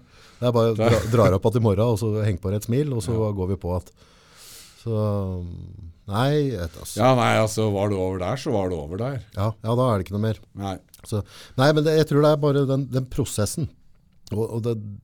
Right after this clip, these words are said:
Speaker 1: og det er dette med måtehold du prater der som er så vanskelig.
Speaker 2: Ja.
Speaker 1: For når jeg på en måte har kommet meg inn i, i,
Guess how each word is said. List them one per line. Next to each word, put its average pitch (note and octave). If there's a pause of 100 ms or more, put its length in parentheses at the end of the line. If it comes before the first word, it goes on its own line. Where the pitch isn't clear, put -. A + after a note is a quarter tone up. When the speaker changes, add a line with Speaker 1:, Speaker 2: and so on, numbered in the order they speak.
(180)
Speaker 1:
og A#2+
det A#2
er B2
dette G#2+
med A#2
måtehold G2
du G2+
prater G#2+
der G2+
som G#2+
er F#2+
så A2
vanskelig. G#2+ (240)
Speaker 2:
Ja. G#2+
Speaker 1:
For A#2+
når G#2
jeg A2
på B2
en A2+
måte G#2
har G#2+ (560)
kommet E2+
meg G#2
inn G#2+ (280)
i, G#2
i, G#2